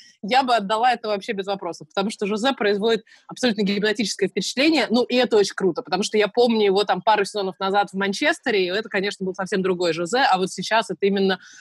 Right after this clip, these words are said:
максимально олдовый <clears throat> Мауриньо, которого мы все любим и которого, мне кажется, английский футбол очень заждался.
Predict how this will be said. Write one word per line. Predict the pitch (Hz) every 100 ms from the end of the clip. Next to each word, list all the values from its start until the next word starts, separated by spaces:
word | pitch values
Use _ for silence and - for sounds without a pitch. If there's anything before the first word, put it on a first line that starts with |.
| - -
максимально | 226 - 233 262 254 214
олдовый | 208 190 269 240 214 196 190 -
<clears throat> |
Мауриньо, | 262 214 208 254 233
которого | 196 190 214 202
мы | 196
все | 196 214
любим | 190 220 214 190
и |
которого, | 170 175 190 180
мне | 202 226
кажется, | 196 180 190
английский | 175 185 -
футбол | 180 175 170
очень | - 151
заждался. | 160 147 - -